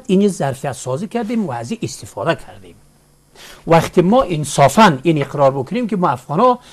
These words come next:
ز-، از این ز-، بالاخره ظرفیت پیش آمده هیچ گونه استفاده خوب را نتانستیم. هنوزم در سر بالاخره اما قدم اولی خود ماندیم. در اینجا طبعاً بالاخره ما ضعف خود و مشکلات خود،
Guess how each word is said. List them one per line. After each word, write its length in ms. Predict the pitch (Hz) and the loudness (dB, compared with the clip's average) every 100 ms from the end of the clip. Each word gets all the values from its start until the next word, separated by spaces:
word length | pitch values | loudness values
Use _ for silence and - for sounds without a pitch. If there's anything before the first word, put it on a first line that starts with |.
| - _ - | -20 _ -14
ز-، 240 | 147 123 131 | -10 -6 -4
از 200 | 147 139 | 0 2
این 200 | 285 262 143 | 4 4 2
ز-، 60 | |
بالاخره 480 | 147 139 139 135 139 | -4 -4 -6 -6 -8
ظرفیت 540 | 123 135 135 131 131 | -6 -6 -8 -8 -14
پیش 320 | 123 139 123 139 | -12 -14 -12 -12
آمده 340 | 131 170 233 - _ - | -10 -8 -8 -10 _ -2
هیچ 240 | 285 - | -2 -2
گونه 220 | - 147 | -6 -8
استفاده 640 | 131 - - 147 135 190 170 | -8 -10 -10 -6 -2 -2 -4
خوب 420 | - - 311 247 | -8 -14 -8 -2
را 100 | 226 | -2
نتانستیم. 840 | 190 190 247 131 110 - - 101 _ - - | 0 2 0 0 -14 -16 -18 -20 _ -20 -4
هنوزم 480 | 156 285 294 220 165 | 0 2 4 2 0
در 180 | 147 139 | -4 -8
سر 300 | - 220 185 | -6 -2 -2
بالاخره 480 | 151 135 180 190 190 - - | -2 -8 -6 -8 -10 -18 -10
اما 180 | 143 147 | -8 -8
قدم 360 | - 151 214 | -8 -6 -6
اولی 380 | 160 127 151 165 | -6 -8 -8 -10
خود 280 | - 233 - | -8 -10 -8
ماندیم. 760 | 120 123 127 135 214 143 85 - _ - - | -10 -8 -8 0 2 2 -6 -20 _ -20 -8
در 200 | 156 156 170 | -2 0 0
اینجا 440 | 277 277 247 226 - _ - 139 123 | -4 -2 -2 -2 -6 _ -18 -16 -14
طبعاً 440 | - 147 - 247 226 | -12 -10 -4 -4 -2
بالاخره 360 | 180 160 185 180 | -4 -4 -6 -4
ما 180 | 170 | 0
ضعف 360 | 160 131 214 - | -2 -2 -4 -6
خود 360 | - 190 185 180 _ _ - | -10 -4 -4 -6 _ _ -8
و 100 | 139 | -6
مشکلات 540 | 127 - 147 196 190 | -6 -6 0 2 0
خود، 360 | 170 175 170 | -6 -4 -4